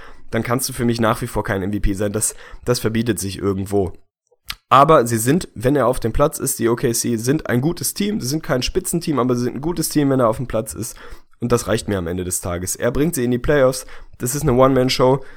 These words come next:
Ob das eine One-Man-Show ist, weil seine Mitspieler schlecht sind oder ob seine Mitspieler nicht viel hinkriegen, weil er das alles an sich reißt, ist eine andere Diskussion.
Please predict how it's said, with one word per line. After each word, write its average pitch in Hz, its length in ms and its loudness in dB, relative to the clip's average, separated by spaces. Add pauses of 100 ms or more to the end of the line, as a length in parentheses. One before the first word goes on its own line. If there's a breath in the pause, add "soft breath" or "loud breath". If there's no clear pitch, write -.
(280 loud breath)
Ob 127 180 0
das 120 260 0
eine 117 140 2
One-Man-Show 120 520 2
ist, 107 200 -2
weil 117 160 2
seine 110 180 0
Mitspieler 156 460 0
schlecht - 360 -2
sind 143 200 -2
oder 113 160 0
ob 110 80 -2
seine 113 180 2
Mitspieler 120 400 0
nicht 127 160 -2
viel 101 140 -4
hinkriegen, 110 520 -2
weil 120 200 2
er 120 140 0
das 117 160 0
alles 110 200 -4
an 151 180 0
sich 139 220 -4
reißt, 110 260 0
ist - 120 -6
eine 139 100 0
andere 120 220 0
Diskussion. 117 580 0